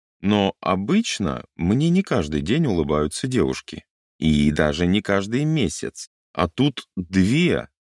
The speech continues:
за один день. С того момента, как из второго портала появился второй Диметрий,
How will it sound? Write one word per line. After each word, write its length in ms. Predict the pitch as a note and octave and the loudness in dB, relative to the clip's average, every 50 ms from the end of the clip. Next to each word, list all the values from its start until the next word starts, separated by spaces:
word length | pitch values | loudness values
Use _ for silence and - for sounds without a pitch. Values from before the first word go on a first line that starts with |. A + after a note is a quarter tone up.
| _ - | _ -14
за 280 | D2 D2 E2+ F2 F2+ | -6 -2 0 0 2
один 320 | F#2+ F#2+ G#2+ B2 C#3 C3 A2 | 0 0 0 0 0 0 0
день. 320 | F2+ D2 B1+ A#1+ - - _ _ _ _ _ _ _ _ _ _ _ _ _ - | -2 -2 -4 -4 -8 -12 _ _ _ _ _ _ _ _ _ _ _ _ _ -12
С 100 | - - | -2 0
того 260 | D3 E3 F#3 A3 A3 | 2 2 4 4 4
момента, 600 | F#3+ D#3+ D3+ D#3+ F3+ F#3 F3+ E3 - C3 B2 A2 | 4 2 2 0 0 0 0 -2 -2 -2 -4 -2
как 300 | - - A#2 G#2+ G2+ - | -2 -2 -2 -2 -2 -4
из 200 | - - G#2 - | -4 -6 -4 -4
второго 500 | - - - A#2+ B2 C3+ A#2+ G2+ G2 F2+ | -6 -2 0 0 2 2 2 2 2 0
портала 600 | E2+ - G#2 G#2 G#2+ G2+ - A2+ G#2 F#2 E2 D2 | 0 0 0 0 0 -2 -2 0 0 2 0 0
появился 640 | - - F#2+ G2 G2 F#2+ F#2 E2+ D2+ C#2+ - - D2 | 0 0 2 2 2 2 2 2 0 0 -2 -6 -6
второй 380 | C#2+ - - F2+ F2 F2+ E2+ D2+ | -6 -4 -2 0 2 2 2 0
Диметрий, 760 | D2 D#2 F2+ G2+ C3 E3 G#3+ A#3+ - - E2 C2+ B1+ C2 | 0 0 0 2 2 2 2 0 0 -2 -4 -4 -6 -8